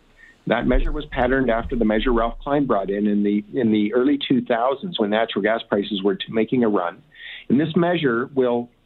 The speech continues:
uh, ultimately provide, uh, price relief if natural gas prices, uh, take off like they are in, in Asia and Europe. So that, so we have implemented that in this budget. But, you know, be-, beyond that,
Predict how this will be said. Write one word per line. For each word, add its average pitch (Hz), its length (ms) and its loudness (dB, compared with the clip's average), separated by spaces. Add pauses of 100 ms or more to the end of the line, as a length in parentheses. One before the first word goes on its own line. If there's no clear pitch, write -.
(260)
uh, - 60 -4
ultimately 139 960 -2
provide, 120 560 0 (100)
uh, 113 140 0
price 127 360 -2
relief 107 360 0
if 107 120 -6
natural 107 320 0
gas 107 220 0
prices, 92 560 -2 (340)
uh, 104 180 0
take 127 280 0
off 104 320 0
like 104 220 -2
they 98 100 2
are 101 240 2
in, 98 200 -2
in 95 300 0 (160)
Asia 104 240 0
and 95 140 0
Europe. 95 300 0 (260)
So 131 120 4
that, 123 220 0
so 135 100 2
we 120 200 2
have 160 240 -2
implemented 147 600 0
that 110 260 -2 (440)
in 123 180 4
this 110 120 0 (100)
budget. 98 380 -2 (720)
But, 143 80 2
you 147 140 2
know, 165 300 0
be-, 156 240 -2
beyond 143 520 0
that, 98 280 -8